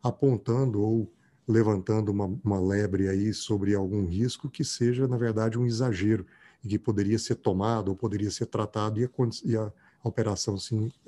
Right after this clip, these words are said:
ser implementada. Então, nessa fase dos contratos, a gente percebe muitas vezes que os negócios morrem por questões relacionadas a os, à assessoria dos advogados. Às vezes,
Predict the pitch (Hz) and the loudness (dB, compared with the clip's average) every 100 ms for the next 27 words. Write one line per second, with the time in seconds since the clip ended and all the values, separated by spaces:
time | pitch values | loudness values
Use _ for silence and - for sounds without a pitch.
0 | - - 104 104 - 104 117 - 95 92 | -6 0 0 0 0 0 0 -2 -4 -2
1 | 92 117 120 - - - - - 123 - | -2 -2 -2 -6 -20 -16 -14 0 2 2
2 | 127 135 147 131 117 - 107 87 120 120 | 0 2 0 0 -4 -6 -4 -2 -2 -2
3 | 101 110 - 110 - 117 117 110 123 110 | -2 -4 -2 -2 0 -2 0 -2 -2 -2
4 | 95 113 117 113 - 123 107 104 - - | 0 0 0 -4 -4 -2 -2 -6 -14 -20
5 | - 127 104 110 - 98 101 104 123 127 | -4 0 2 2 0 -2 0 4 4 4
6 | 143 - - - _ _ _ _ 135 131 | 0 -4 -14 -20 _ _ _ _ 4 6
7 | 147 - - - _ 139 120 - 113 120 | 6 2 -10 -18 _ 2 2 0 0 2
8 | 110 117 107 104 101 107 110 110 85 107 | 2 2 2 0 0 0 0 -2 0 0
9 | 113 123 127 120 - _ 127 123 117 - | 0 0 -2 -4 -10 _ 2 2 2 -6
10 | - - 120 131 120 117 - 113 110 104 | -12 -6 -2 0 0 -2 -2 0 0 0
11 | 110 107 98 107 90 92 90 95 92 104 | 0 -2 -2 -2 -2 -4 -4 -4 -2 -2
12 | 104 107 - | -2 -4 -8